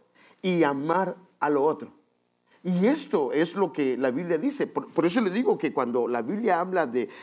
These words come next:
no servir a dos señores, lo habla desde la perspectiva del cielo.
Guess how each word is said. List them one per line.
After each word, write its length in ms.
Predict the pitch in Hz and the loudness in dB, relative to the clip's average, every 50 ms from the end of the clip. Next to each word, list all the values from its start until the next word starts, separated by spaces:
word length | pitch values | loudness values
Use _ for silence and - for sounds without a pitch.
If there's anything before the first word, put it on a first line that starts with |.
| - - | -18 -8
no 160 | - 131 156 165 | 0 0 0 2
servir 320 | - 202 147 143 180 175 | 2 0 0 0 0 0
a 60 | 170 | 0
dos 140 | 151 147 - | -2 -2 -2
señores, 380 | - 143 127 139 156 214 196 147 | -2 -2 -2 0 0 -2 -2 0
lo 160 | 123 117 113 | 0 0 0
habla 240 | 120 135 170 170 139 | 0 0 0 0 -2
desde 260 | 107 120 104 95 113 | -2 -4 -4 -4 -4
la 140 | 110 107 - | -6 -4 -6
perspectiva 560 | 110 117 - - 110 - - 131 143 147 139 | -8 -10 -8 -10 -12 -8 -4 -2 -2 0 0
del 180 | 107 101 87 | -2 -4 -8
cielo. 340 | - - 165 240 - - - | -4 -2 -2 -2 -2 -4 -10